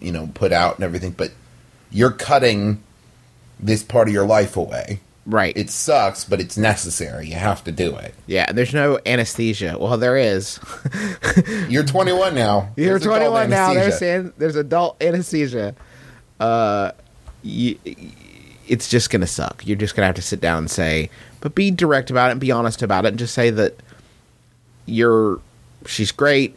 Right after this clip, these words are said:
Speaker 2: and it's, it's just, she's not the right person for you.
Speaker 1: <sighs>
Speaker 2: As great as she is, it's not. And I mean, that's gonna suck for her to hear. It
Speaker 1: Mm-hmm.
Speaker 2: sucks to get dumped. It sucks, it sucks, it sucks.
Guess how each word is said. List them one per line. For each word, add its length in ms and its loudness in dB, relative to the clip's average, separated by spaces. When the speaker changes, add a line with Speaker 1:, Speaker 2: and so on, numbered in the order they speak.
Speaker 2:
and 580 0
it's, 460 -2
it's 300 -2
just, 400 0
she's 320 -2
not 160 2
the 100 2
right 240 2
person 400 -2
for 180 -4
you. 300 2
Speaker 1:
<sighs> 200 -18
Speaker 2:
As 140 -4
great 160 2
as 80 -2
she 200 0
is, 400 0
it's 180 -8
not. 340 -2
And 80 2
I 20 0
mean, 240 2
that's 220 0
gonna 180 2
suck 480 -2
for 160 0
her 160 2
to 80 0
hear. 380 2
It 120 -10
Speaker 1:
Mm-hmm. 160 -4
Speaker 2:
sucks 520 0
to 100 -2
get 220 -2
dumped. 300 2
It 100 -8
sucks, 380 -2
it 100 -20
sucks, 220 0
it 160 -14
sucks. 420 0